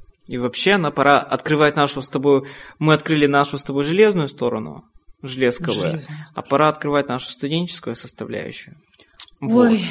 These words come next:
Speaker 1: Это если
Speaker 2: это
Speaker 1: намекать,
Speaker 2: придется все вспоминать.
Speaker 1: да, это если намекать нашим подслушателям, что будет. Н-, и
Speaker 2: Подслушивателям.
Speaker 1: если даже не после, то вместо, или, может, на, параллельно еще с-, со студентами. На сегодня, думаю.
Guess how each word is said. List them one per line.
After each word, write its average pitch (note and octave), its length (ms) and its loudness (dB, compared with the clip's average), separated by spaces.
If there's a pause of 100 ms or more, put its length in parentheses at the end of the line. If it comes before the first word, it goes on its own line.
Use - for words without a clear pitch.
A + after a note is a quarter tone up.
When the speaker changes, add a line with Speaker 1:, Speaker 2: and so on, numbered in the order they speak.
Speaker 1:
Это D3 220 2
если B2+ 400 2
Speaker 2:
это A2 100 -2
Speaker 1:
намекать, A#2+ 500 0
Speaker 2:
придется F3 80 -8
все - 180 -12
вспоминать. E3+ 640 -8
Speaker 1:
да, B2 300 -6
это C3+ 220 -2
если C#3 240 0
намекать A#2+ 440 -4
нашим A#2 280 -6
подслушателям, A#2 720 -8
что A#2 220 -8
будет. A2 360 -10
Н-, - 40 -20
и - 840 -20 (200)
Speaker 2:
Подслушивателям. E3 240 0
Speaker 1:
если D#3 240 4
даже C#3+ 380 2
не C3+ 100 -2
после, C3+ 420 0
то A2 440 -2
вместо, B2 920 -8
или, A#2+ 220 -4
может, C3 400 -4
на, A2+ 460 -10
параллельно A2 480 -4
еще G#2 240 -10
с-, - 260 -10
со - 100 -14
студентами. G#2+ 640 -12 (1300)
На D3 100 2
сегодня, C3+ 460 -2
думаю. A2+ 520 -4